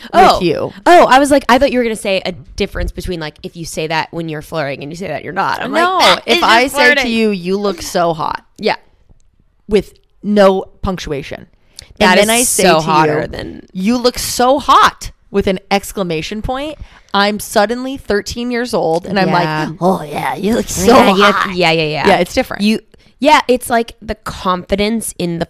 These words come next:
Speaker 1: flirt of, I don't need to be overly enthusiastic about it.
Speaker 2: Yeah.
Speaker 1: It's so much hotter when someone's just like,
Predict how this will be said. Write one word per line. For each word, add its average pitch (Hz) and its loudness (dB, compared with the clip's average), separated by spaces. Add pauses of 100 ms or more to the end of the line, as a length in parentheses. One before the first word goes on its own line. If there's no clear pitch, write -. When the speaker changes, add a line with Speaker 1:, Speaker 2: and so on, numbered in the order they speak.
Speaker 1:
flirt 165 0
of, 156 0 (600)
I 185 0
don't 190 0
need 175 -2
to 170 -4
be 180 -8
overly 170 -2
enthusiastic 165 -6
about 254 0
it. 320 0
Speaker 2:
Yeah. 180 -6 (140)
Speaker 1:
It's - 0
so 214 0
much 214 -6
hotter 175 -4
when 160 -8
someone's 160 -8
just 160 -10
like, - -12